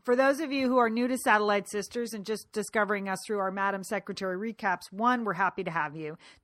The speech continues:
Two, I hope you enjoyed that interview with the executive producers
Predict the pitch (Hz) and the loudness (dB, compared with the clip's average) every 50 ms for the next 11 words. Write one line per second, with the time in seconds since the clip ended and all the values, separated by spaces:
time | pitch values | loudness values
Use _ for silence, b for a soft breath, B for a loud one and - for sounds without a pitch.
0 | - - 285 277 254 196 208 214 233 233 233 247 233 220 214 202 - 214 202 196 | -2 0 2 2 4 4 4 4 4 4 4 4 4 4 4 4 4 4 4 6
1 | 180 190 185 185 180 190 202 196 196 185 190 185 185 180 175 175 165 190 180 180 | 6 6 6 6 4 0 -2 0 0 2 2 2 2 2 2 0 0 0 0 0
2 | 165 160 185 175 175 - 180 175 175 151 - - 180 185 185 180 175 - 196 180 | 0 0 0 -2 0 -2 -4 -4 -4 -4 -4 -2 0 2 2 2 2 2 0 0
3 | 175 165 - | 0 -2 -4